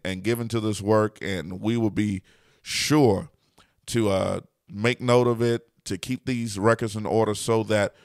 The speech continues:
when we have our conferences, we can acknowledge the people of God who have been here for this ministry, who have pushed this work forward. And we're looking towards greater things. Uh, and, um,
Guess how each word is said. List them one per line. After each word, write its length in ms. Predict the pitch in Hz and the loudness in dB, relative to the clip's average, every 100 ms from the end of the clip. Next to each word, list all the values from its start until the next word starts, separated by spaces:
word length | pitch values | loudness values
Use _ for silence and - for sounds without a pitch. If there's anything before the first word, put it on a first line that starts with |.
| _ | _
when 180 | 95 110 | -6 -2
we 140 | 127 | 0
have 220 | 135 131 117 | 2 2 2
our 100 | 110 | 0
conferences, 840 | 123 117 107 95 98 90 - - _ _ _ | -2 -4 -4 -10 -6 -6 -8 -20 _ _ _
we 140 | 110 127 | -2 0
can 160 | 123 | 0
acknowledge 600 | 110 92 110 113 110 - | -4 -4 -2 -2 -4 -6
the 100 | - | -8
people 420 | 98 110 - 104 98 | -6 -6 -4 -4 -2
of 180 | 95 87 | -4 -4
God 300 | 95 101 95 | -2 0 -2
who 100 | 98 | -4
have 180 | 92 - | -6 -4
been 200 | 101 113 | -4 -4
here 160 | 110 | -4
for 120 | 104 104 | -4 -4
this 220 | 98 - | -4 -4
ministry, 520 | 101 92 - 98 92 _ _ _ | -8 -8 -8 -10 -10 _ _ _
who 120 | 104 | 0
have 260 | 104 95 - | 2 0 -4
pushed 300 | - 117 - | -4 -4 -4
this 160 | 104 98 | -6 -2
work 300 | 101 95 - | -2 -2 -4
forward. 460 | - 98 95 92 - _ _ - | -2 0 0 -2 -6 _ _ -6
And 160 | 117 127 | -2 0
we're 100 | 160 | 0
looking 260 | 156 139 | 0 -2
towards 400 | 120 117 113 104 | -4 -2 0 0
greater 280 | 92 101 92 | -2 -2 -4
things. 460 | - 95 92 92 - | -6 -6 -6 -10 -8
Uh, 260 | 92 90 - | -6 -4 -4
and, 240 | 98 95 | -6 -6
um, 380 | 76 95 92 - | -4 -4 -4 -8